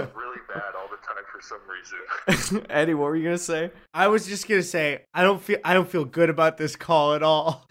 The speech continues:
Speaker 3: <laughs> I don't, I don't, I want this
Speaker 1: <laughs> No,
Speaker 3: discussion to
Speaker 1: I don't
Speaker 3: end.
Speaker 1: either.
Speaker 3: I don't, <laughs> I,
Speaker 2: I
Speaker 3: something
Speaker 2: feel very
Speaker 3: about
Speaker 2: good.
Speaker 3: we
Speaker 2: It's extremely
Speaker 3: <laughs>
Speaker 2: validating.
Speaker 3: Something feels wrong.
Speaker 2: All right. Well, thank you, Sven, for confirming my elite hunter status. Much appreciated.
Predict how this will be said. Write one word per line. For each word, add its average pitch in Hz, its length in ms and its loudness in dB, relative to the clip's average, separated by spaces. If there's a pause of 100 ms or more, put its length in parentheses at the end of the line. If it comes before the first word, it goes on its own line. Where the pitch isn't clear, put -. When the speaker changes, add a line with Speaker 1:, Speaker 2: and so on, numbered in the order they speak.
Speaker 3:
<laughs> - 120 -16
I 165 120 6
don't, 180 220 2
I 208 240 6
don't, 214 400 6
I 185 200 6
want 185 260 4
this 185 140 4
Speaker 1:
<laughs> - 0 -
No, - 60 -10
Speaker 3:
discussion 175 600 2
to 175 120 4
Speaker 1:
I 175 220 6
don't 175 40 0 (120)
Speaker 3:
end. - 40 -8
Speaker 1:
either. - 340 -10
Speaker 3:
I 170 100 6
don't, 196 260 6 (100)
<laughs> - 380 -2
I, 185 100 6
Speaker 2:
I 190 100 4
Speaker 3:
something 220 220 6
Speaker 2:
feel 220 160 6
very 170 220 8
Speaker 3:
about 165 100 -2
Speaker 2:
good. 123 280 2 (200)
Speaker 3:
we 196 140 0
Speaker 2:
It's 202 120 -4
extremely 170 560 6
Speaker 3:
<laughs> 151 140 2
Speaker 2:
validating. 127 600 2 (800)
Speaker 3:
Something 214 360 2
feels 185 280 4
wrong. 170 540 6 (1000)
Speaker 2:
All 143 100 0
right. 151 260 4 (240)
Well, 160 180 2
thank 190 300 -2
you, 185 80 -6
Sven, 170 300 -2
for 165 160 -6
confirming 156 760 -4
my 131 400 -4
elite 127 300 -8
hunter 123 320 -12
status. 117 500 -6
Much 123 220 -8
appreciated. 123 680 -10